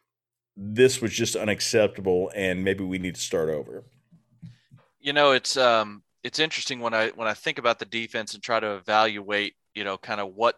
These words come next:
Speaker 2: the issues were, you know, those first few games in that losing streak, you know, Oklahoma, uh, Oklahoma State, Baylor, you know, when I watched those games, what I saw was I saw guys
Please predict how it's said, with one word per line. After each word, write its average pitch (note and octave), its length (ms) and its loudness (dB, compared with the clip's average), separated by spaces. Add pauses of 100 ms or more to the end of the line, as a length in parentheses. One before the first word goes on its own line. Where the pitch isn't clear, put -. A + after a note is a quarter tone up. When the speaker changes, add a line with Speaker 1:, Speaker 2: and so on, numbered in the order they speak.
(100)
Speaker 2:
the G2+ 240 -12
issues G#2+ 360 -8
were, G2+ 460 -4 (720)
you A#2 100 -6
know, G#2+ 320 0 (340)
those A#2+ 200 -2
first F3+ 480 0
few C#3+ 300 -6
games A2+ 500 0
in G#2+ 120 -6
that G2+ 200 -2
losing A2 460 -10
streak, F#2+ 600 -10
you F2+ 80 -12
know, F#2 180 -6
Oklahoma, G2+ 760 -6 (200)
uh, F#2 360 -6
Oklahoma A2+ 340 -8
State, G2+ 360 -6 (140)
Baylor, G2+ 460 -2 (600)
you A2+ 80 -2
know, A#2 140 2
when A2+ 200 -4
I A2+ 120 4
watched D3+ 420 4
those C3+ 260 0
games, A2 540 -2 (100)
what A2 200 2
I A2 160 4
saw D#3+ 520 4
was F#2+ 680 -2 (560)
I A#2+ 140 4
saw F3 340 6
guys C3 640 4